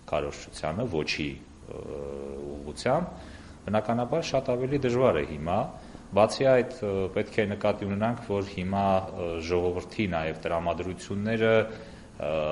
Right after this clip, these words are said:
հակվածությունը փողոց դուրս գալու, ը, նաև մոտիվացվածությունը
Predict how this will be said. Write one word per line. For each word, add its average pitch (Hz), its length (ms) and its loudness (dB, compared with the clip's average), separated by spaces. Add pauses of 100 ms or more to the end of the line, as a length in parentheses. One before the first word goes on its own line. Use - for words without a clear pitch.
(140)
հակվածությունը 98 1000 2
փողոց 98 440 0
դուրս 90 280 -6
գալու, 90 500 2
ը, 80 840 -6 (300)
նաև 92 500 2 (140)
մոտիվացվածությունը 92 1300 0